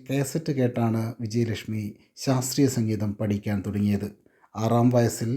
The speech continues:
സാക്ഷാൽ ഗാനഗന്ധർവൻ യേശുദാസിന് ഗുരുദക്ഷിണ സമർപ്പിച്ചു. പിന്നീട് ഉദയനാപുരം ചാത്തൻകുടി ദേവീക്ഷേത്രത്തിൽ അരങ്ങേറ്റം കുറിച്ചു. മികച്ച ഗായികക്കുള്ള സംസ്ഥാന പുരസ്കാരം ഉൾപ്പെടെ നിരവധി അവാർഡുകൾ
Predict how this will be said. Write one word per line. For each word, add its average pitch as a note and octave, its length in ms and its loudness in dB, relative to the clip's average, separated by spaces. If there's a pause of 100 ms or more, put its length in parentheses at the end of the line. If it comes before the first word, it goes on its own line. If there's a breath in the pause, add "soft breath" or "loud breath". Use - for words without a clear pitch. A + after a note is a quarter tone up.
സാക്ഷാൽ A#2 500 -2
ഗാനഗന്ധർവൻ A2+ 760 2 (140)
യേശുദാസിന് A#2+ 840 0
ഗുരുദക്ഷിണ A2+ 600 -4
സമർപ്പിച്ചു. G#2 640 -6 (1000)
പിന്നീട് C#3 340 10 (200)
ഉദയനാപുരം B2 680 4
ചാത്തൻകുടി B2+ 760 0 (220)
ദേവീക്ഷേത്രത്തിൽ A#2+ 840 0 (180)
അരങ്ങേറ്റം G#2 520 0
കുറിച്ചു. G2+ 320 -6 (600 soft breath)
മികച്ച A#2+ 360 2 (160)
ഗായികക്കുള്ള B2 760 4
സംസ്ഥാന B2+ 640 -2
പുരസ്കാരം A#2+ 760 -2
ഉൾപ്പെടെ A#2 360 0 (160)
നിരവധി C#3 580 6
അവാർഡുകൾ G#2 500 -2